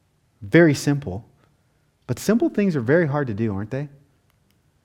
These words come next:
They could be s-, very simple, but yet profound. Like, here's a training model that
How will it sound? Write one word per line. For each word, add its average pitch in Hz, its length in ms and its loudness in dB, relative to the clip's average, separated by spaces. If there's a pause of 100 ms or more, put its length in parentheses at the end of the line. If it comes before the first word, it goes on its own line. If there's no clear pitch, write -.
They 170 80 0
could 233 120 0
be 233 100 2
s-, - 140 -6
very 185 560 6
simple, 170 400 0
but 123 100 2
yet 135 200 2
profound. 107 580 -6 (1300)
Like, 147 160 4
here's 226 240 6
a 220 60 4
training 175 440 4
model 131 280 4
that 117 320 2